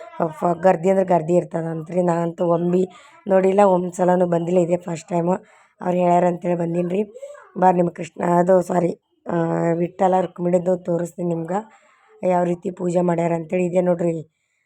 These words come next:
ಗುಡಿ ರುಕ್ಮಿಣಿದು ಮತ್ತು ವಿಠ್ಠಲಂದು. ಆ, ಮಸ್ತ್ ಅದ ರೀ. ನಾ ಇಲ್ಲೇ ಇದ್ರೂ ಒಂದು ಸಲನೂ ಹೋಗಿದ್ದಿಲ್ಲ ಅಲ್ಲಿ ದರ್ಶನ ಮಾಡಕ್ಕೆ. ಇವತ್ತು ಬಂದೀನಿ, ನೀವು ದರ್ಶನ ಮಾಡ್ಕೊರಿ, ನಾನು ಮಾಡತ್ತೀನಿ. ದೇವಸ್ಥಾನ ಹೆಂಗದ ಅಂತೇಳಿ ಕಾಮೆಂಟ್ ಹಾಕ್ರಿ.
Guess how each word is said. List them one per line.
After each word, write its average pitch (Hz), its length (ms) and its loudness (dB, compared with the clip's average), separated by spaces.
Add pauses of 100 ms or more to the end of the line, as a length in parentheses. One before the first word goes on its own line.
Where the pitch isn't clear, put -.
(160)
ಗುಡಿ 180 380 0
ರುಕ್ಮಿಣಿದು 185 640 0
ಮತ್ತು 185 440 0
ವಿಠ್ಠಲಂದು. 175 800 -2 (400)
ಆ, 180 80 0
ಮಸ್ತ್ 175 340 -2
ಅದ 180 160 0
ರೀ. 185 160 2
ನಾ 185 140 2
ಇಲ್ಲೇ 180 280 2
ಇದ್ರೂ 185 300 2
ಒಂದು 175 200 0
ಸಲನೂ 180 320 0
ಹೋಗಿದ್ದಿಲ್ಲ 170 440 0
ಅಲ್ಲಿ 165 140 0 (520)
ದರ್ಶನ 180 380 0
ಮಾಡಕ್ಕೆ. 175 300 2
ಇವತ್ತು 175 340 0
ಬಂದೀನಿ, 175 480 -2 (540)
ನೀವು 180 260 2
ದರ್ಶನ 175 300 0
ಮಾಡ್ಕೊರಿ, 180 420 0
ನಾನು 175 280 2
ಮಾಡತ್ತೀನಿ. 175 520 0 (540)
ದೇವಸ್ಥಾನ 180 400 0
ಹೆಂಗದ 175 280 0
ಅಂತೇಳಿ 175 300 -2
ಕಾಮೆಂಟ್ 170 400 -2
ಹಾಕ್ರಿ. 170 260 -8